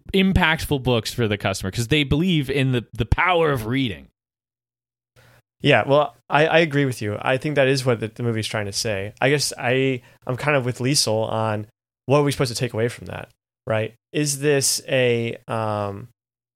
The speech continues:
Speaker 2: y-, you know, it, it, the fact that this happens is almost like you're saying it, uh, an inevitable part of nature, right? That some bigger fish swims through and swallows all the smaller ones, and there's really nothing we can do about it. It's just something that happens.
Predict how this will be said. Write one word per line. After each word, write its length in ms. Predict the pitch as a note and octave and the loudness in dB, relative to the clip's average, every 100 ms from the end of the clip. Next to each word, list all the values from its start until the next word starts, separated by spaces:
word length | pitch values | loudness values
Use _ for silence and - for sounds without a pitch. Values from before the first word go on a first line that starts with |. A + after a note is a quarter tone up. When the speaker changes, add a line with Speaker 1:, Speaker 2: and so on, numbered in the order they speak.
| _ _ | _ _
Speaker 2:
y-, 100 | - C3+ | -2 -2
you 220 | - C3+ | 0 0
know, 80 | B2 | 2
it, 220 | B2+ A#2+ - - _ - | 0 -4 -8 -20 _ -12
it, 240 | C#3+ - | -12 -8
the 160 | C#3 C3+ | 0 2
fact 340 | - D3 D#3+ | 4 4 4
that 120 | C#3 | 0
this 160 | B2+ - | 0 -2
happens 680 | - C#3 - A2 G#2 - - - C#3 | 2 2 2 -2 0 -4 -6 -12 -6
is 160 | C#3+ C3+ | -2 -2
almost 460 | - E3+ D#3+ - - | 2 2 2 0 2
like 200 | C3 - | 0 2
you're 220 | A#2+ A2+ | -2 -2
saying 640 | G#2+ B2+ A#2+ G#2+ G2 G2 - _ _ | 0 0 2 0 -4 -10 -18 _ _
it, 280 | A2+ G#2+ G2+ | -2 -2 0
uh, 400 | G2+ G2 F#2+ F2+ - _ | -2 0 0 -2 -6 _
an 320 | - A2+ A2 | -10 -10 -4
inevitable 560 | B2 C3+ D3 D3 B2+ B2+ | 0 2 4 2 0 0
part 260 | - A#2+ A#2 | 2 0 2
of 160 | G#2+ | -2
nature, 500 | G#2+ A#2 - D2+ - _ | -2 -4 -4 -8 -12 _
right? 300 | G#2+ G2+ - _ _ _ | -4 -4 -6 _ _ _
That 340 | A#2 G#2 G2+ - | 0 0 -2 -4
some 280 | - C3+ B2 | 0 0 -2
bigger 380 | - C#3+ C3+ A#2+ | 0 2 2 -2
fish 340 | - B2 - | 0 0 0
swims 340 | - B2 A2 - | -2 -2 -4 -4
through 400 | A2+ G#2+ G2+ - | -2 -2 -2 -6
and 120 | G2+ | -8
swallows 380 | - B2 A2+ G#2 | -2 2 2 0
all 60 | |
the 80 | G2+ | -4
smaller 400 | - A#2+ A2 G#2 | -6 0 0 0
ones, 420 | F#2+ F2 E2+ F#2+ - - - - | -2 -6 -6 -8 -12 -20 -20 -6
and 280 | A#2 G2+ | -4 -2
there's 160 | G#2 G2+ | -4 0
really 160 | D3 B2+ | 0 2
nothing 260 | B2+ A#2+ | 0 0
we 80 | A2 | -6
can 140 | G#2+ | -6
do 160 | G#2 B2 | -2 0
about 320 | G#2 F2+ E2+ | 0 -2 -2
it. 160 | F#2+ - | -4 -4
It's 140 | G2+ - | -10 -8
just 340 | - A2+ - | -2 0 0
something 380 | - A#2 A2 G#2+ | -2 -2 -2 -4
that 100 | G2 | -4
happens. 560 | - A2+ - C2 - | -4 -6 -6 -12 -12